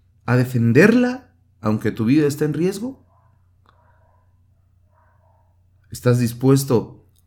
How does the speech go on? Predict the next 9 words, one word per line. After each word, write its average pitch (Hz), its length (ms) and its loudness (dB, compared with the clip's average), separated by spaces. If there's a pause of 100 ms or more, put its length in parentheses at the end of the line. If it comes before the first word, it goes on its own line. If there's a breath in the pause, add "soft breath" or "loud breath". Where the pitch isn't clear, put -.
(240)
a 101 80 -6
no 120 200 0
tener 123 300 -2
temor 117 560 -2 (1700)
y 110 140 0
honrar 113 420 2
a 131 160 4
Dios 123 400 0
ante 98 720 -4